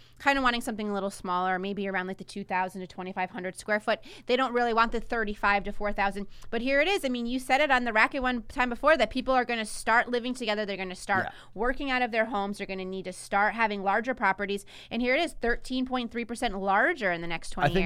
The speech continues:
Speaker 2: we're gonna be able
Speaker 1: years.
Speaker 2: to do so much stuff with
Speaker 1: You could
Speaker 2: technology
Speaker 1: have
Speaker 2: in
Speaker 1: written
Speaker 2: twenty
Speaker 1: that.
Speaker 2: years.
Speaker 1: Inman stole it from you.
Speaker 2: Inman did.
Speaker 1: You're welcome,
Speaker 2: Oh,
Speaker 1: Inman.
Speaker 2: Inman, 'cause they're watching, uh,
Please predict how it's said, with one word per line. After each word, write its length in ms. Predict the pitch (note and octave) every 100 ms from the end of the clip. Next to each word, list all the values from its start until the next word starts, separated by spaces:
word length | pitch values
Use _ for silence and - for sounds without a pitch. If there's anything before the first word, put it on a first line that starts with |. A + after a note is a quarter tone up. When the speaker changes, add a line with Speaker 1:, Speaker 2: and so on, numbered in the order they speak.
| F3
Speaker 2:
we're 60 |
gonna 100 | F3+ D#3+
be 60 |
able 80 | D#3
Speaker 1:
years. 160 | C3+ B2+
Speaker 2:
to 0 |
do 40 |
so 140 | -
much 180 | D3+ D#3
stuff 200 | - C#3+
with 100 | C3+
Speaker 1:
You 140 | - C3
could 0 |
Speaker 2:
technology 380 | B2 C#3+ D#3+ E4+
Speaker 1:
have 80 |
Speaker 2:
in 60 | C#3
Speaker 1:
written 160 | G#3+ F#3+
Speaker 2:
twenty 160 | F#3
Speaker 1:
that. 100 | F3+
Speaker 2:
years. 380 | B2+ C#3+ F#3 - -
Speaker 1:
Inman 440 | E4+ F#4 F4 B3+
stole 360 | - - A#3 A3
it 120 | -
from 220 | G#3 G3
you. 240 | F#3+ F3+ E3+
Speaker 2:
Inman 220 | E3+ D#3
did. 180 | D#3 G#3
Speaker 1:
You're 140 | B3
welcome, 260 | B3+ A#3+ A#3+
Speaker 2:
Oh, 200 | C#4+ A3+
Speaker 1:
Inman. 160 | F#3+ F3
Speaker 2:
Inman, 200 | G3 D#3
'cause 100 | C3
they're 100 | C3
watching, 380 | C3+ C#3 C#3 C3
uh, 280 | A#2+ A2+